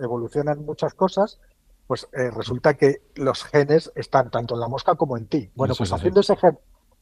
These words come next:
Speaker 1: a-, eh, a-, eh, haciendo ese ejercicio de ir marcha atrás, pues se han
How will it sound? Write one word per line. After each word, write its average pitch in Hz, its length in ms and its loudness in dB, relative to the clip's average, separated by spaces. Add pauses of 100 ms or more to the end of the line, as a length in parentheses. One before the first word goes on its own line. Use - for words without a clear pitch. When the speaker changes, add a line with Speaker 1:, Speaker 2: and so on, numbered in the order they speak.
Speaker 1:
a-, 131 120 4
eh, 147 260 2
a-, - 260 0
eh, 131 180 4
haciendo 170 300 2
ese 190 120 0
ejercicio 170 600 0
de 123 140 2
ir 156 120 2
marcha 139 420 2
atrás, 165 380 2 (380)
pues 135 260 2
se - 160 2
han 156 140 4